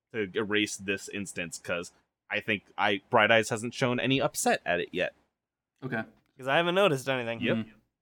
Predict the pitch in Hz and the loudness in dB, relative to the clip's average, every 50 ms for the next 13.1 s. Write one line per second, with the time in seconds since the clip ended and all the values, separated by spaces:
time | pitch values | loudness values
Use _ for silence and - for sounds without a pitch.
0 | _ _ _ _ _ _ _ 143 143 147 147 139 139 - - 139 135 131 - - | _ _ _ _ _ _ _ 2 6 6 6 6 4 2 0 0 0 0 0 -2
1 | - - _ - 143 147 156 151 151 160 180 190 196 185 170 165 165 165 156 147 | -8 -18 _ 0 4 6 6 6 6 6 6 6 6 8 8 8 8 8 6 4
2 | 147 - - 160 151 139 - - 131 120 120 101 120 117 113 117 113 113 - 113 | 2 4 2 2 2 2 0 0 4 4 4 6 4 4 2 2 2 0 0 0
3 | 110 107 104 104 104 107 - - 117 113 107 104 107 101 104 104 104 101 98 95 | 0 0 0 0 -2 -2 -2 -2 -2 0 -2 -2 -4 -6 -6 -4 -4 -4 -4 -4
4 | - - _ _ _ _ _ _ _ _ _ _ _ 113 107 104 107 139 170 _ | -6 -10 _ _ _ _ _ _ _ _ _ _ _ -14 -12 -10 -10 -12 -14 _
5 | _ _ _ _ _ _ _ _ _ _ _ _ _ _ _ _ _ _ _ _ | _ _ _ _ _ _ _ _ _ _ _ _ _ _ _ _ _ _ _ _
6 | _ _ _ - - - - 208 175 - - _ _ - 143 131 127 127 127 127 | _ _ _ -16 -6 0 2 2 2 0 -2 _ _ -4 2 4 6 8 8 8
7 | 127 127 123 123 151 147 143 147 170 170 156 143 139 - 139 135 147 135 135 - | 8 6 4 2 2 2 2 4 6 6 6 6 6 6 6 8 8 8 6 4
8 | - - 131 131 139 143 139 123 120 131 135 - - 101 101 104 110 - - - | 0 0 4 6 6 8 8 8 8 6 4 4 0 -4 -4 -4 -8 -10 -12 -20
9 | _ _ _ _ _ _ _ _ - 110 107 104 104 107 107 107 107 107 104 - | _ _ _ _ _ _ _ _ -6 -2 0 2 4 4 4 4 2 0 -2 -4
10 | - - - _ _ _ _ _ _ _ _ _ _ - 127 131 131 127 131 117 | -10 -16 -18 _ _ _ _ _ _ _ _ _ _ -4 0 2 4 4 4 6
11 | 117 117 117 113 113 110 113 - - - - - - - _ _ _ _ _ - | 6 8 10 10 10 10 8 4 -4 -8 -8 -10 -12 -16 _ _ _ _ _ -2
12 | 110 110 107 104 101 123 127 123 - - 143 147 147 - - - - _ _ 127 | 2 4 6 6 6 6 4 2 4 4 4 4 2 0 -8 -18 -20 _ _ 0
13 | 135 143 | 2 2